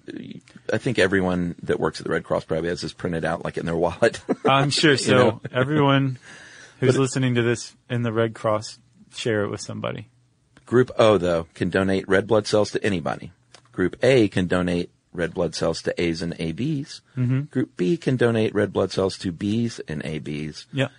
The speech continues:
Speaker 1: And Group A B can donate to other A Bs, but can receive it from all others.
Speaker 2: Take, take, take.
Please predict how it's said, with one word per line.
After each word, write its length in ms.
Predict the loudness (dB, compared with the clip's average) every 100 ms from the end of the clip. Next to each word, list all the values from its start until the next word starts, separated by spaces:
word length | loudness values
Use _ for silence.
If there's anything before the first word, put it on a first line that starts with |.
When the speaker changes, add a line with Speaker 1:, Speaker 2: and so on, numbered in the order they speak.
| _
Speaker 1:
And 140 | -8 -4
Group 240 | -4 -4 0
A 160 | 0
B 340 | 0 -2 -2 -4
can 220 | -8 -4
donate 440 | -2 -2 -4 -6
to 180 | -6 -4 2
other 260 | 4 6
A 180 | 6 2
Bs, 460 | 0 -2 -2 -6 -12 _ _ _ _ _
but 160 | -6 -6
can 160 | -4 -6
receive 480 | -6 -4 -4 -4
it 140 | -6 -8
from 260 | -10 -10 -12 _
all 680 | -6 -2 0 2 2 2 0
others. 540 | -4 -8 -10 -12 -18 -20 _ _
Speaker 2:
Take, 280 | -8 -8 -8
take, 240 | -10 -10
take. 360 | -8 -12 -12 -20